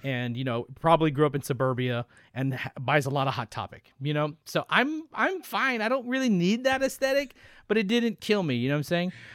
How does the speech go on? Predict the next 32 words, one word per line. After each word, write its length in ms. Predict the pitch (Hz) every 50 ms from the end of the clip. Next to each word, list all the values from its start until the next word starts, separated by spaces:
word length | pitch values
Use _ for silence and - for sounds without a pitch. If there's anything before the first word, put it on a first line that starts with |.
| - - -
I 240 | 160 165 160 160
was 200 | 156 151 160 139
more 200 | 139 156 160 160
interested 500 | 156 151 147 - 156 143 - - 139 127 104
in 120 | 123 127
his 200 | 120 135 127 120
performance 720 | - - 127 - - - 147 151 151 143 127 127 117 - - -
as 180 | 131 123 123
Bruce 340 | 123 113 120 120 120 - - -
Wayne 240 | 117 113 110 110
and 120 | 117 120 117
what 180 | 117 117 110
he 80 | 98 120
was 120 | 117 113
trying 300 | - - 135 135 120 117
to 100 | - -
say 300 | 101 - - 131 120 113
with 180 | 110 107 110 101
the 80 | - 117
character. 400 | - - 113 101 - _ - 110 104
But 140 | 117 123 147
no, 220 | 165 165 135 101
visually, 540 | 107 117 165 180 170 202 214 226 240 240 233 _ _ _ _ _ _ _ _ _ _ -
I'll 120 | 131 139
pass 340 | - - 147 135 123 - -
on 140 | 120 113 113
emo 200 | 113 110 110 107
Batman 400 | 107 110 107 123 123 113 107 104
for 140 | - 113
today. 320 | 107 - 107 98 92 82 - -
Thank 240 | 110 110 104 104 -
you. 380 | 175 220 262 302 370 381 311